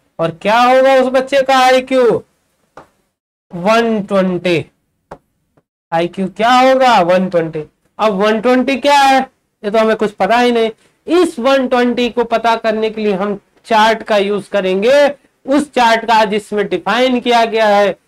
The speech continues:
कि किसी व्यक्ति का intelligence अगर ज़ीरो से एक सौ बीस, एक सौ चालीस, एक सौ चालीस तक आता है, तो कौन सा व्यक्ति किस category में कहलाएगा, वो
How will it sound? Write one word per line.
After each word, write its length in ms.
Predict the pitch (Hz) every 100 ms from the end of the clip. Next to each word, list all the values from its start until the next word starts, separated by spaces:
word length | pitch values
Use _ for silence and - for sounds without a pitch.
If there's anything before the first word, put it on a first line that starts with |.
| _ -
कि 100 | 208
किसी 360 | 214 202 220
व्यक्ति 360 | 208 208 - 214
का 140 | 214 208 196 202
intelligence 720 | 208 208 208 208 202 208 202
अगर 180 | 202 208
ज़ीरो 400 | 165 190 208 202
से 420 | 196 202 196 190 _ _ 196
एक 100 | 190
सौ 140 | 214
बीस, 420 | 190 208 208 190
एक 100 | 196
सौ 100 | 208
चालीस, 680 | 196 196 190 202 202 202 202
एक 160 | 196 -
सौ 360 | 208 247 269 _ _ -
चालीस 420 | 214 196 226 -
तक 120 | 226 214
आता 300 | 196 190 226
है, 240 | 208 302
तो 100 | 320
कौन 460 | 285 _ 240 254 262
सा 100 | 254
व्यक्ति 340 | 240 240 277
किस 380 | 262 - 277 -
category 500 | - 240 233 214 240
में 140 | 233 226
कहलाएगा, 640 | 214 214 208 208 202 190
वो 240 | 180 226